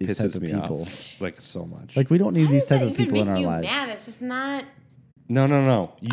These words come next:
Speaker 3: our
Speaker 1: don't
Speaker 3: thing.
Speaker 1: know what your thing is because you don't even, you've not even tried to experience
Speaker 2: You haven't even
Speaker 1: it.
Speaker 2: explored
Speaker 3: I've
Speaker 2: it.
Speaker 3: seen bits and pieces, and I'm like, "This is just the most ridiculous thing ever."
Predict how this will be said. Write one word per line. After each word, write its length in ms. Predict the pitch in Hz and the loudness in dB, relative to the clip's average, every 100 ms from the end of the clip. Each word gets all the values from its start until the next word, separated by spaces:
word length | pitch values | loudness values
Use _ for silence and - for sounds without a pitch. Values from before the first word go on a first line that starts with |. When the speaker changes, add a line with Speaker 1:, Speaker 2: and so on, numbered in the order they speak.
| - | 4
Speaker 3:
our 100 | - | 6
Speaker 1:
don't 340 | 156 160 175 | 6 6 4
Speaker 3:
thing. 220 | - 247 - | 0 2 4
Speaker 1:
know 440 | 143 147 120 104 | 6 6 6 4
what 160 | 104 123 | 4 6
your 160 | 113 117 | 4 2
thing 320 | - 151 135 | 2 4 4
is 260 | 87 92 | 2 -2
because 340 | - 110 123 107 | -4 -2 -2 -2
you 40 | |
don't 280 | 113 123 127 | 2 2 4
even, 260 | 120 120 117 | 0 0 -2
you've 200 | 123 120 | -2 2
not 180 | 127 127 | 2 2
even 280 | 127 120 107 | 2 0 -2
tried 360 | - 117 117 113 | -2 0 0 -4
to 80 | |
experience 360 | 107 - - 107 | -8 -8 -2 2
Speaker 2:
You 40 | |
haven't 140 | 107 113 | 2 4
even 160 | 113 110 | 2 2
Speaker 1:
it. 60 | |
Speaker 2:
explored 340 | 104 - - 135 | 0 -2 4 6
Speaker 3:
I've 220 | 113 95 | 6 2
Speaker 2:
it. 20 | |
Speaker 3:
seen 480 | - - 311 302 269 | -6 -8 -6 -6 -6
bits 240 | 220 226 233 | -6 -6 -8
and 100 | 226 | -8
pieces, 380 | 233 214 214 202 | -8 -10 -14 -12
and 80 | 208 | -8
I'm 180 | 190 | -6
like, 240 | 185 175 175 | -6 -8 -10
"This 200 | 190 - | -14 -14
is 160 | 143 143 | -18 -16
just 300 | 151 147 _ | -16 -18 _
the 80 | 135 | -14
most 260 | 139 143 _ | -12 -16 _
ridiculous 760 | 123 113 139 220 185 139 104 143 | -20 -16 -16 -10 -10 -8 -12 -14
thing 380 | - 123 123 | -14 -12 -10
ever." 560 | 110 104 117 160 202 | -12 -12 -10 -8 -8